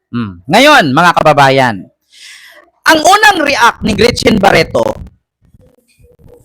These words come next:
paano daw nagkaroon ng relo si Bato na Richard Mills na worth five hundred thousand dollars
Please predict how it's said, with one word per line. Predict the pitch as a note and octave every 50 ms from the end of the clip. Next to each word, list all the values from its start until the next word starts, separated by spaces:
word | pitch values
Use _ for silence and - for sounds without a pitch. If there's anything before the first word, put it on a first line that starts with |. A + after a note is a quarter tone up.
| _ _ _ - - - - - -
paano | D4+ C#4+ C4+ A#3+ - D4+ F4 G4+ A4 G#4+ G4 F#4 E4+
daw | A3+ - - E3+ C#3+ - C#3 D#3 F3 G3+ A3+ A#3 - - - _ - - - - - _ _ _ -
nagkaroon | A3 B3+ D#4 D4 B3 A3+ - D4 C#4+ C4 C4+ C4+ - C4+ D4 D#4+ E4 E4+ F4 E4 D4+
ng | D4 C#4 C4+ B3 A#3+
relo | A#3+ A#3 A3+ A3+ A#3 B3+ C#4 D4 D4 -
si | - C#4 A3+
Bato | G3+ A3+ G#3+ - - A3+ G3+ E3+ D3 C#3+ C#3+ D3+ D#3 D#3 - - _ _ _ _ _ _ - F3+
na | G3+ G3+ G3
Richard | G#3 D4 F4 - - - D#4+ C#4+ C4+ A3+ F#3
Mills | F3+ F#3+ G#3+ A3+ A3 F#3 D#3 C3+ B2+ C3 - - - - - _ _ _ _
na | - F#3+ G#3+ A#3+ A#3+
worth | B3 A#3+ C#4 D#4 D4+ D4+ D4+ - - _ _ _ _
five | D#4 D#4+ F4 F#4 F4 A#3
hundred | F3+ - - C4 C#4+ C#4 B3+ A3+ B3+ A3+ G3 - -
thousand | - - A3 A#3+ B3+ A#3+ - - C4 B3+ B3 A#3+ F3
dollars | F#3+ G3 G3 G3+ G3+ A3 A#3 A#3+ F#3+ C3+ - - - - - - _